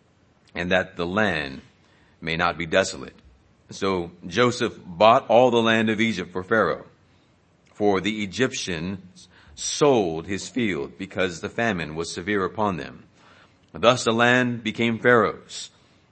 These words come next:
As for the people, he removed them to the cities from one end of Egypt, Egypt's border, to the other. Only the land of the priest he did not buy, for the priest had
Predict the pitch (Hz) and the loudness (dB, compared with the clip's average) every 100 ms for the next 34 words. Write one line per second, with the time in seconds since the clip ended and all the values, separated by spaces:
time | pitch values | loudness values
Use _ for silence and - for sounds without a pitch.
0 | - 107 120 113 117 110 - 156 117 87 | 0 6 6 4 -2 -2 -6 -8 -6 -6
1 | 85 113 - _ _ _ - 113 104 110 | -6 -10 -16 _ _ _ -2 -2 0 0
2 | 104 139 165 151 - 95 87 98 117 - | 2 4 4 2 -4 -4 -2 -4 -8 -10
3 | - 104 104 - 139 80 71 - - - | -10 -8 -6 -2 -2 -2 -8 -10 -12 -12
4 | _ _ _ _ 104 98 92 76 82 113 | _ _ _ _ -2 0 -2 -10 -2 0
5 | 127 139 113 104 104 110 - _ 98 104 | 0 0 -2 0 -2 -6 -10 _ -6 -4
6 | 127 110 82 78 - - - - - - | -4 -4 -4 -8 -10 -20 -18 -18 -20 -20
7 | - - 107 107 87 - 104 98 87 104 | -20 -10 -6 -6 -8 -6 -2 0 -2 -2
8 | 104 113 90 67 - _ _ _ _ _ | 4 4 4 0 -8 _ _ _ _ _
9 | _ - - 120 139 127 123 123 127 123 | _ -10 -2 0 2 2 2 2 2 0
10 | 104 113 - 139 95 - - _ _ - | -2 -6 -2 -2 -2 -6 -12 _ _ -14
11 | 87 92 85 104 87 98 76 67 - _ | -6 -4 0 -2 2 2 2 -2 -12 _
12 | _ _ _ - 95 - 147 113 80 - | _ _ _ -10 -10 -6 -2 -2 -2 -10
13 | - _ _ _ _ - 98 92 90 87 | -12 _ _ _ _ 0 4 4 4 -2